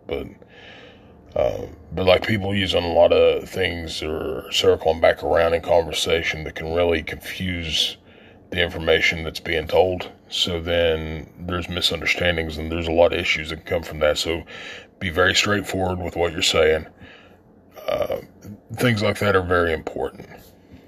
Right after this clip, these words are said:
but it doesn't impose on who we are as individuals with our own, uh,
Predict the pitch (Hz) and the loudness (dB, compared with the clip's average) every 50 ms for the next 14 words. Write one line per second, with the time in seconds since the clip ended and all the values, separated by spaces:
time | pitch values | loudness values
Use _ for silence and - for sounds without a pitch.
0 | - - - - - - - - - 104 95 87 87 87 95 101 101 92 92 98 | -20 -20 -20 -20 -20 -20 -20 -10 -2 -2 0 0 0 0 0 0 0 0 0 0
1 | 92 87 - - - 98 98 92 92 82 85 90 90 90 85 87 87 85 87 85 | -2 0 0 0 2 2 2 2 0 2 4 4 4 4 2 -2 -2 -2 0 2
2 | 82 85 85 82 82 82 - - _ - - - - - - - - - - - | 4 6 6 6 6 4 2 0 _ -20 -20 -20 -20 -20 -20 -20 -20 -20 -20 -20
3 | - - 85 85 85 87 87 85 82 82 80 78 82 82 80 80 80 78 - - | -16 -12 -8 -4 -4 -4 -4 0 -2 -2 0 0 2 2 4 2 2 0 -2 -6
4 | 78 76 71 71 73 80 78 78 78 76 76 76 76 73 - - _ - - 60 | -6 -4 -2 2 6 6 6 6 6 2 0 -6 -10 -12 -16 -18 _ -8 -6 -4
5 | 58 - 57 57 | -4 -4 -4 -6